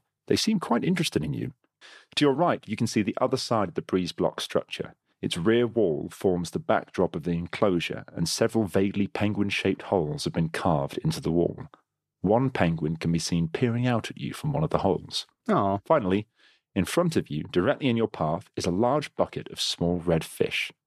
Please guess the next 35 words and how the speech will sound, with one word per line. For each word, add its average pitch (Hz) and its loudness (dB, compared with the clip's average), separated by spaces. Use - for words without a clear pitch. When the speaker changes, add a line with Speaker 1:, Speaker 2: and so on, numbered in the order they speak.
Speaker 1:
The - 0
penguins - 0
seem 80 2
to - -10
be 76 0
very 73 0
interested - -2
in - -4
them. - -6
There's 120 2
also 175 2
an 143 0
information 190 0
sign - -6
about - -2
the - -6
penguins 71 -2
just - 0
ahead. 90 0
Speaker 2:
What, 160 2
what 165 2
species 143 0
of 123 0
fish - 0
might 117 0
this 123 -2
be 120 0
in 110 2
the 110 0
bucket? 110 -2
Speaker 1:
Well, 104 2
they're 107 2
small 131 0
and 85 -4
red. 107 0